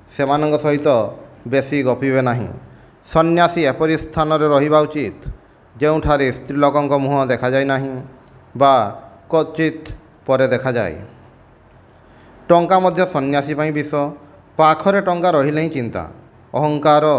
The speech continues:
ଦେହ ସୁଖର ଚେଷ୍ଟା, କ୍ରୋଧ ଏହିସବୁ ଆସିଯାଏ।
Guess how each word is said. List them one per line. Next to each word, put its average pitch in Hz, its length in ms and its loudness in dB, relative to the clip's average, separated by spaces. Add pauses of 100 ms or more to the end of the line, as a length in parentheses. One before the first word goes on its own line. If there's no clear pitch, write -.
(420)
ଦେହ 139 180 2
ସୁଖର 143 340 -2
ଚେଷ୍ଟା, 135 420 -2 (400)
କ୍ରୋଧ 127 280 0 (560)
ଏହିସବୁ 170 380 2
ଆସିଯାଏ। 107 460 -2